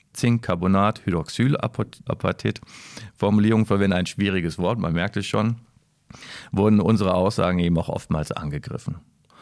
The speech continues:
Und dabei besteht, das muss man eben auch mal verstehen, der menschliche Zahn schmelzt zu neunzig Prozent aus diesem Hydroxylapatit, also im Grunde dem eigenen Stoff, den man im Körper trägt. Und trotzdem wurden wir da angegriffen.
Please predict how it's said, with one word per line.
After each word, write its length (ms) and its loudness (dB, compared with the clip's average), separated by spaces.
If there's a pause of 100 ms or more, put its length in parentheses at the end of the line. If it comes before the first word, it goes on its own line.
(300)
Und 140 -2
dabei 260 2
besteht, 720 -2 (720)
das 180 -4
muss 120 0
man 140 2
eben 180 0
auch 120 0
mal 200 0
verstehen, 500 -2
der 100 2
menschliche 480 -2
Zahn 380 -2
schmelzt 560 -2 (120)
zu 360 -2 (140)
neunzig 400 -2
Prozent 500 -2
aus 240 -2
diesem 320 -2
Hydroxylapatit, 920 -6
also 120 -2
im 140 0
Grunde 380 2 (420)
dem 260 0 (280)
eigenen 380 0
Stoff, 320 -2
den 120 0
man 200 2
im 160 0
Körper 360 -2
trägt. 280 -8
Und 120 -2
trotzdem 460 -2
wurden 240 2
wir 80 0
da 80 -2
angegriffen. 640 0